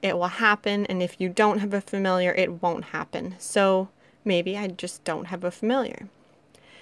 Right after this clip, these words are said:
Familiars bond with you on a spiritual level. You can trust your familiar completely. I feel like I can always trust my cats completely.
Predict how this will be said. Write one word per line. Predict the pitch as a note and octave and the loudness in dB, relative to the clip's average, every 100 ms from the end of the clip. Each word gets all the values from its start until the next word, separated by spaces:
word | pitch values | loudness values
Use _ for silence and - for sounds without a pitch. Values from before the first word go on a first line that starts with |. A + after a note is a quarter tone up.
| - - | -20 -20
Familiars | - C4 C4 B3+ B3 B3 B3 B3+ A#3+ - - - | 0 6 10 10 10 10 8 6 2 -8 -6 2
bond | G#3 G#3+ G#3+ | 4 4 4
with | G#3+ | 2
you | G#3+ G#3 | 4 4
on | F#3+ | 4
a | F#3 | 0
spiritual | - - A#3 G#3+ - A3+ | 0 4 6 4 2 2
level. | G#3+ G#3 G#3 G#3 G#3 A3 G#3 | 4 2 2 0 2 0 -2
You | G3+ | -2
can | - G3+ | 0 -2
trust | - G#3 - G3+ | 0 -2 -2 -4
your | |
familiar | F#3+ G3+ F#3+ F#3 F3 | -4 -2 0 2 0
completely. | F3 - F#3 - C#4 C#4+ C4+ C4+ C#4 - - - - - | -2 -6 -8 0 2 2 0 -2 -4 -8 -20 -20 -12 -4
I | G3 | -4
feel | - F#3+ | -2 -2
like | F#3+ F3+ | -2 0
I | F#3 F#3 | -2 -2
can | - G3 | -2 -2
always | F#3 F#3 F#3 - - | 0 -2 -4 -10 -14
trust | - F3+ - | -6 -6 -6
my | F#3+ G#3 | -2 0
cats | B3 - B3 A#3+ | 0 0 -2 -2
completely. | - B3+ B3+ B3 B3 B3+ C4 | -2 2 2 4 4 4 4